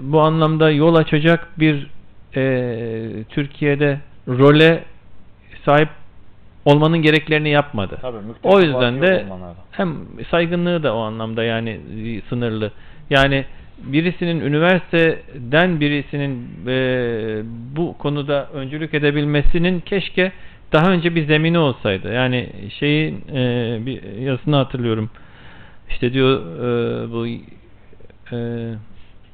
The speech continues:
Speaker 1: Yassıada'da diyor işte, e, Menderes, e, idam edilmeden önce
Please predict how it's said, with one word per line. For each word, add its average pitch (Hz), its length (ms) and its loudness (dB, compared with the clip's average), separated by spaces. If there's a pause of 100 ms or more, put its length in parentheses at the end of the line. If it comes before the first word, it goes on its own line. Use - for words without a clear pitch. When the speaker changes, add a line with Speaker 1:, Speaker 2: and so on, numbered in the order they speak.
(600)
Speaker 1:
Yassıada'da 123 720 2
diyor 104 240 -2 (280)
işte, 110 340 -6 (400)
e, 107 260 -6 (320)
Menderes, 117 480 -2 (800)
e, 110 300 -6 (120)
idam 113 320 0
edilmeden 113 460 -2
önce 104 380 -2